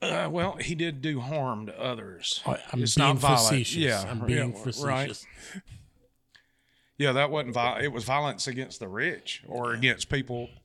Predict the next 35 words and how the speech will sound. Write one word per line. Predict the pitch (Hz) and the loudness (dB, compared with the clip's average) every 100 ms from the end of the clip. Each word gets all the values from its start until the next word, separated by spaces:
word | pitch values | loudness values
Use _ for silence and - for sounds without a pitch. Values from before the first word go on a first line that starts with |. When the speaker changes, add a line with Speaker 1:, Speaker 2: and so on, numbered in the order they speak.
| - | -6
Speaker 1:
Actually, | 117 127 - 113 | 0 2 2 0
it | 113 | 0
Speaker 2:
Stealing | 120 | 2
Speaker 1:
wasn't | 127 117 | 2 2
just | 135 117 | 2 2
Speaker 2:
people's | 127 | 0
Speaker 1:
rich. | 127 156 | 2 0
Speaker 2:
money. | 180 | 0
Speaker 1:
He | 104 98 | -6 -8
was | 92 | -6
stealing. | - 123 151 80 - _ - - - - - - | -2 -2 -2 -6 -14 _ -14 -12 -12 -16 -20 -20
Speaker 2:
Yep. | - - - _ - | -18 -18 -18 _ -8
Speaker 1:
So | - 107 101 - 87 92 - - - - | -4 -4 -4 -10 -18 -12 -4 -4 -4 -2
there | 127 123 | 2 2
you | |
go. | 117 | 2
Did | 113 120 | -2 -4
you | |
find | 131 139 117 | 0 0 0
the | |
passenger | 101 143 131 131 113 123 | -2 0 0 -2 -4 -4
list | 127 117 | -4 -4
for | - | -6
the | 110 101 _ - - - 104 - | -8 -10 _ -20 -20 -20 -20 -2
Titan? | 139 131 123 101 95 - - _ - - _ _ | 2 2 0 -10 -16 -20 -20 _ -20 -20 _ _
Speaker 2:
Well. | 98 98 - - | -20 -20 -16 -8
Speaker 1:
Or | 110 | -6
do | 107 | -4
we | 101 | -6
just | 101 92 | -6 -6
give | 104 | -6
up | 95 90 | -6 -6
on | 90 | -12
it? | - _ _ | -14 _ _
Speaker 2:
Yeah. | - 101 104 101 | -18 -16 -16 -16